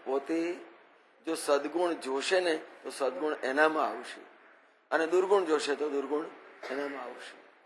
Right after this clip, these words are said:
તમને ખબર છે કે પહેલા ગામડાની અંદર કે આપણે નડિયાદમાં જોઈએ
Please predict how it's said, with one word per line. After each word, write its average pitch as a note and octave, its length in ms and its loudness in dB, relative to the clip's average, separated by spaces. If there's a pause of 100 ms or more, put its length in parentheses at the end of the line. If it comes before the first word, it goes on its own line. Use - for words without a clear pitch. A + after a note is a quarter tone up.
(720)
તમને B2 200 -6
ખબર C#3 300 0
છે C3+ 120 -4
કે - 120 -10
પહેલા C3 320 2 (1400)
ગામડાની C3 460 2
અંદર A#2 260 -8
કે F#3 140 -8
આપણે G3+ 320 -6
નડિયાદમાં D3 460 -4
જોઈએ A#2+ 340 -16